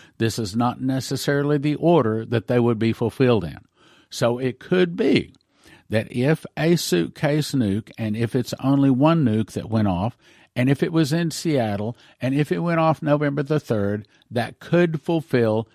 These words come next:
catastrophe hits America. Meaning, brothers and sisters,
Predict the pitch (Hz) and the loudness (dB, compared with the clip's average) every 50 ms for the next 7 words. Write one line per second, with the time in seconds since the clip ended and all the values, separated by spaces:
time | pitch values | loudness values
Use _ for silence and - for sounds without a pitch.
0 | _ _ - - 123 - - 139 123 127 120 - - - 104 - 120 113 95 - | _ _ -8 -8 -8 -4 -2 0 0 0 -2 -2 -4 -8 -6 -4 -4 -4 -2 0
1 | - - 87 - - - - 113 113 113 110 101 92 - - 76 71 92 120 160 | 0 -2 -2 -2 -8 -10 -4 -2 0 0 0 -2 -4 -6 -10 -10 -6 -4 -2 0
2 | 185 165 117 92 - - _ _ _ _ _ _ _ _ _ _ - 85 110 143 | 0 -2 -2 -4 -8 -14 _ _ _ _ _ _ _ _ _ _ -6 0 2 4
3 | 170 175 175 - 190 175 - - 160 143 - - - 92 - - - - | 4 4 4 4 2 0 2 2 2 0 0 -2 -6 -12 -12 -14 -20 -20